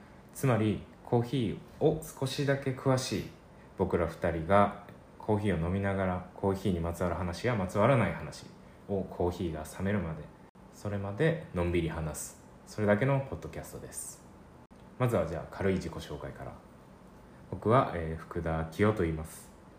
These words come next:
まあ、福ちゃんや清と言われてます。で、東京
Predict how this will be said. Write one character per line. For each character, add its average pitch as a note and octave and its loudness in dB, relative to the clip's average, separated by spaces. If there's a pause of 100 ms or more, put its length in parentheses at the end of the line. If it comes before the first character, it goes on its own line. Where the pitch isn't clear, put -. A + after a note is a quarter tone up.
(1500)
ま G2+ 0
あ、 - 0
福 - -6
ち - -2
ゃ F2 4
ん E2 0
や C#2+ -4
清 D#2+ -2
と C#2+ -10
言 B1+ -10
わ C#2 -12
れ - -14
て - -16
ま - -18
す。 - -16 (1300)
で、 F#2 -10
東 B2+ 2
京 C#3+ 6